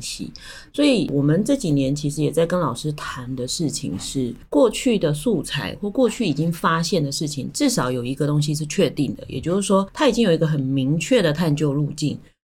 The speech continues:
跟它应该在探究的最后会看见的结果。那对一个老师来讲，一个已知的历程跟结果，让你来设计成学生未知的探究历程来说，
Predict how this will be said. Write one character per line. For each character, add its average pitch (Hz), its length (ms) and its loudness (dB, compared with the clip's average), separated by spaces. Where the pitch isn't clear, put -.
跟 208 300 2
它 208 260 -4
应 233 240 4
该 226 160 4
在 208 160 2
探 202 220 0
究 180 120 0
的 151 120 -2
最 160 180 0
后 156 180 -2
会 160 300 -2
看 190 380 0
见 151 240 0
的 139 160 -4
结 120 280 -4
果。 143 240 0
那 320 100 4
对 311 240 4
一 247 140 2
个 196 160 2
老 143 180 0
师 190 180 2
来 151 160 4
讲， 147 220 -4
一 226 100 -2
个 - 160 2
已 147 200 4
知 208 300 -2
的 190 140 4
历 196 180 4
程 135 240 -2
跟 156 180 2
结 135 220 0
果， - 240 -4
让 269 240 4
你 147 120 6
来 127 200 2
设 240 320 4
计 233 180 2
成 139 400 0
学 160 380 4
生 208 400 2
未 214 260 6
知 165 220 2
的 151 180 4
探 151 400 2
究 160 240 4
历 190 160 4
程 143 180 0
来 120 140 -2
说， 131 300 -4